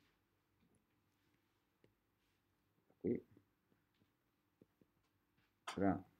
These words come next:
cinque secondi e sette secondi,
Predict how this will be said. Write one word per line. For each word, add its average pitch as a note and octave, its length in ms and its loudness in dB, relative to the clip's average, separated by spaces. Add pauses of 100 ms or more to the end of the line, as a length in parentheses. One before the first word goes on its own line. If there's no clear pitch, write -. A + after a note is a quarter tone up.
(460)
cinque A2+ 400 2
secondi G2+ 600 4
e F#2+ 280 4 (480)
sette C3 340 2
secondi, - 680 0